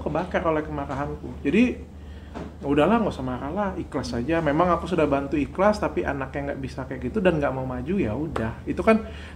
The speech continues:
seperti kata dia, "Hidupku adalah pilihanku. Pilihannya ada di sana, silakan.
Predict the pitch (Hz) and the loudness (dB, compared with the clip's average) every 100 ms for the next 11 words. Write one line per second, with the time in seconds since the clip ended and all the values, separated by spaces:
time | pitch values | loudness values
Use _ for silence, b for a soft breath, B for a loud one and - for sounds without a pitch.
0 | B - 165 175 165 160 160 175 131 151 | B -4 -2 0 0 0 2 2 4 4
1 | 147 147 214 214 190 135 131 135 123 113 | 2 0 2 4 4 2 0 2 0 0
2 | 117 117 - 110 101 95 139 127 135 147 | -2 -4 -4 -6 -4 2 4 4 2 2
3 | 165 135 120 120 110 110 - - 113 101 | 2 0 -2 -4 -4 -6 -8 -4 -4 -4
4 | 104 | -8